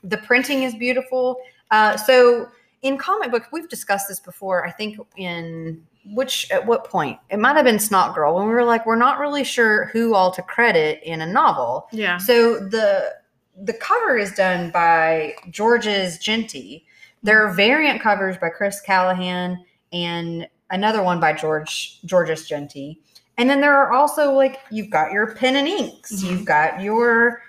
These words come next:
Speaker 1: colors, you've got your writer creator, you've got your letters.
Speaker 2: And I, I realize once we actually got the book in our hand this week, um,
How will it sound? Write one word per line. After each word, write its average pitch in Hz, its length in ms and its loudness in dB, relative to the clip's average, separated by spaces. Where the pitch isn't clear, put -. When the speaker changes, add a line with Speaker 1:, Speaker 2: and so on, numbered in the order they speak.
Speaker 1:
colors, 175 720 2
you've 190 220 -8
got 180 280 2
your 214 340 -4
writer 233 380 2
creator, 359 240 0
you've 214 140 -8
got 202 120 -2
your 277 160 -2
letters. 202 720 0
Speaker 2:
And 247 360 -4
I, 254 120 -4
I - 100 0
realize 247 640 0
once 240 320 -6
we 233 100 0
actually 208 300 -2
got 196 180 -2
the 202 60 -8
book 190 180 -6
in 180 80 -4
our 175 80 2
hand 190 460 -2
this 156 240 -4
week, 151 320 -6
um, 180 340 2